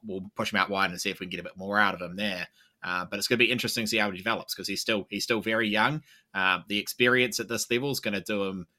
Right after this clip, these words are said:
do him some good, but I also think there'll be, um, you know, some mistakes and some, you know, some, some stuff ups he's gonna have to learn from, right? It's, um, it's,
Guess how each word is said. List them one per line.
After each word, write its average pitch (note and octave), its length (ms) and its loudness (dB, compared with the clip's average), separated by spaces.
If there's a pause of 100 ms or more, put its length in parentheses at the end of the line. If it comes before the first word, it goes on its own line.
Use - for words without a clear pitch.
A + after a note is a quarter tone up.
do B2 140 6
him G#2 100 4
some F#2 180 -4
good, G#2+ 380 4
but G2+ 120 -4
I G2+ 160 4
also G#2 280 2
think G2 340 -2
there'll F#2 180 -4
be, F#2 400 0 (580)
um, F#2 560 2
you A2+ 120 -2
know, F#2+ 120 4
some G#2 220 0
mistakes G#2+ 560 6
and F#2 180 -6
some, G2+ 340 -4
you G#2 80 -4
know, F#2+ 140 0
some, F2+ 340 -6
some F#2 440 -10
stuff - 280 0
ups G#2 200 -2
he's G2 120 -4
gonna G#2 140 0
have F#2+ 140 0
to G2 100 -6
learn G2+ 240 -2
from, F2+ 260 -8
right? G#2+ 280 -2
It's, - 320 -8
um, F2 260 -6 (580)
it's, - 380 -6